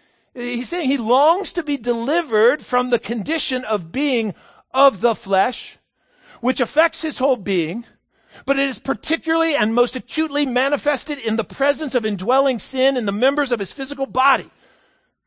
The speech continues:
which are openly subject to the ravaging effects of sin because they, they, we continue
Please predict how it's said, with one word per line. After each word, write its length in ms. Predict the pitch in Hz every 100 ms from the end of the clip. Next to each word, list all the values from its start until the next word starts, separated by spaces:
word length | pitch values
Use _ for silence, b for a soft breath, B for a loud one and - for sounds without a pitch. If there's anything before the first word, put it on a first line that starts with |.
| _ _
which 240 | 196 247 254
are 360 | 220 196 180 - _ 247
openly 760 | 311 - 349 339 339 339 294 -
subject 840 | - - 262 302 - 311 311 - b b -
to 120 | 226
the 140 | 185
ravaging 720 | 170 196 254 294 262 277 277 247
effects 360 | 196 202 - 165
of 100 | -
sin 500 | - 240 302 339 302 B B
because 280 | - 220 170
they, 220 | 175 175 _ 202 190
they, 160 | 208 -
we 460 | 185 220 254 277 294 -
continue 680 | - 196 - 226 277 285